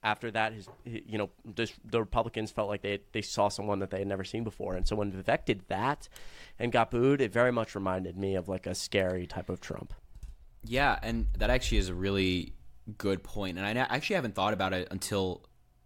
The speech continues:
Speaker 2: now, where, like, Vivek is kind of twenty sixteen Trump in these debates. He's saying, like, the most extreme stuff. He's resonating with a certain base in the Republicans. And I think that if Donald Trump didn't still have a grip on the Republican Party,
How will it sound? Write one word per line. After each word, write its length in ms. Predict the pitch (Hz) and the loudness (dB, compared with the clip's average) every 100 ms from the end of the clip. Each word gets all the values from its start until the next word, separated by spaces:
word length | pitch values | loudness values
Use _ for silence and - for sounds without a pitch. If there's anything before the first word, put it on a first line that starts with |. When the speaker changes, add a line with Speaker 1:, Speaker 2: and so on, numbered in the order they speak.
| - | -10
Speaker 2:
now, 560 | 98 95 98 85 73 - - - - _ - | -2 2 2 0 -4 -12 -20 -20 -20 _ 0
where, 240 | 120 117 | 2 4
like, 180 | 117 - | 0 0
Vivek 460 | 120 98 117 175 | -2 2 2 2
is 100 | 156 | -2
kind 300 | - - 117 | -6 -4 -2
of 80 | 117 | -2
twenty 240 | - 113 117 | -2 0 0
sixteen 420 | 107 - 110 98 | 0 0 0 0
Trump 300 | - 101 95 | 0 0 2
in 60 | |
these 140 | 92 85 | 0 0
debates. 420 | 82 87 - - | -2 -4 -4 0
He's 180 | 117 - | 2 4
saying, 300 | 120 113 113 | 4 4 4
like, 260 | 110 104 - - - | 2 0 -4 -8 0
the 80 | |
most 180 | 135 151 | 2 4
extreme 380 | 180 - 139 131 | 2 2 4 2
stuff. 440 | - 104 98 - - - - - | 2 0 -2 -4 -8 -12 -12 -6
He's 260 | - 117 107 | -2 0 2
resonating 720 | 127 131 131 120 117 113 107 | 4 4 2 0 0 0 0
with 280 | 107 - | 0 0
a 40 | 107 | 0
certain 400 | - 131 135 110 | 4 6 6 2
base 520 | 110 107 104 - - | 4 6 6 4 2
in 100 | 107 | 2
the 80 | 104 | 2
Republicans. 880 | 98 - 101 98 95 90 82 85 - - - - | 2 2 2 2 0 -2 -4 -4 -4 -6 -10 -4
And 120 | 117 | 2
I 120 | 120 | 2
think 460 | 120 - 196 147 - | 2 2 2 2 2
that 200 | 113 110 | 0 2
if 160 | 113 - | -2 2
Donald 320 | 120 175 190 | 2 4 0
Trump 400 | - 139 131 - - - | 0 2 2 0 -14 2
didn't 260 | 120 123 117 | 4 4 4
still 220 | - 120 | 4 4
have 140 | 113 | 4
a 40 | 92 | 0
grip 300 | 98 107 110 | 0 2 2
on 80 | |
the 80 | 101 | 0
Republican 500 | 95 104 98 98 95 | 0 0 0 0 -2
Party, 460 | 98 98 87 85 | 2 2 2 -2